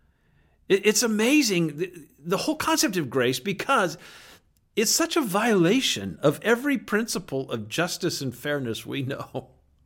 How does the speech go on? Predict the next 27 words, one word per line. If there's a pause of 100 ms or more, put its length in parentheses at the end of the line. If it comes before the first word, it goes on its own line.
(200)
<laughs>
There's
no
penalty (380)
to
be
paid
by
the
perpetrator
here.
There
is
no
scolding
of
the
parent. (340)
There's
no (760)
eliciting (100)
of
promise
to
future
compliant
behavior.